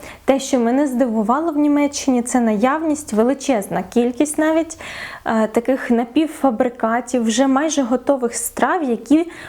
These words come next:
продаються не тільки в замороженому вигляді, цим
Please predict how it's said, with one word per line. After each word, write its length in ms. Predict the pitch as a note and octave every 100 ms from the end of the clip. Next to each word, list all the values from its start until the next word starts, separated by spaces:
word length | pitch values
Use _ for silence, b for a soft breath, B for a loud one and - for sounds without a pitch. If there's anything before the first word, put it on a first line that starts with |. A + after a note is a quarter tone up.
| B
продаються 840 | A#3 A#3 A#3+ B3 C#4+ - - A3+ -
не 180 | A3 A#3+
тільки 440 | A3 C#4 C4+ A3 G3+
в 60 |
замороженому 800 | G3+ A#3+ A#3+ A#3 D#4+ G4 G4 F4+
вигляді, 480 | F4+ E4+ E4 D#4+ D4
цим 440 | C#4+ - B3+ A#3